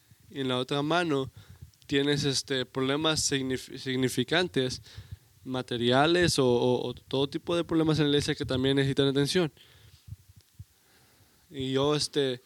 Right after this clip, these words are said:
de repente me quiero romper a la mitad para poder hacer eso, para, para arreglar las dos cosas. Yo vivo en esa tensión y las dos son muy importantes, pero ese es el problema. Así que, ¿cuál es la se-, solución aquí?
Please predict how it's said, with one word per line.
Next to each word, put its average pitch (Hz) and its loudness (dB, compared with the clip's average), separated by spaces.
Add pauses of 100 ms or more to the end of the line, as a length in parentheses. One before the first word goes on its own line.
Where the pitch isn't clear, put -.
(100)
de 139 -8
repente 160 -2
me 156 2
quiero 160 0
romper 147 -4
a 151 0
la 147 -2
mitad 143 -2
para 143 0
poder 127 2
hacer 160 2
eso, 165 0
para, 120 0
para 131 0
arreglar 123 -2
las 135 -4
dos 135 -6
cosas. 160 0 (420)
Yo 131 -2
vivo 135 4
en 143 2
esa 143 0
tensión 143 2 (380)
y 143 0
las 135 6
dos 156 2
son 151 4
muy 151 4
importantes, 151 -2 (920)
pero 139 -2
ese 143 -4
es 147 -4
el 156 -4
problema. 139 -4 (1040)
Así 143 -2
que, 170 0
¿cuál 185 0
es 185 4
la 175 2
se-, 151 -2
solución 143 0
aquí? 120 -8